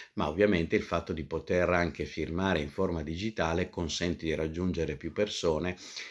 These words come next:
e quindi di, eh, favorire un esito positivo, eh, del numero di firme raccolte.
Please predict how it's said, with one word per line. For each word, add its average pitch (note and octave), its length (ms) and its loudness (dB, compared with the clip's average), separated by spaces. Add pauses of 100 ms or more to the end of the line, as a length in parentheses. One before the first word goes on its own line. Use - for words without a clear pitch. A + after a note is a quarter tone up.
(180)
e G2+ 120 -4
quindi F#2 440 0
di, F2 320 -2
eh, E2 300 -2
favorire F2 880 2
un E2 180 -6
esito D#2+ 600 -2
positivo, E2+ 920 -2 (360)
eh, D#2+ 200 2
del E2 160 0
numero F2 380 2
di D2+ 120 -4
firme E2 380 -2
raccolte. C2+ 800 -4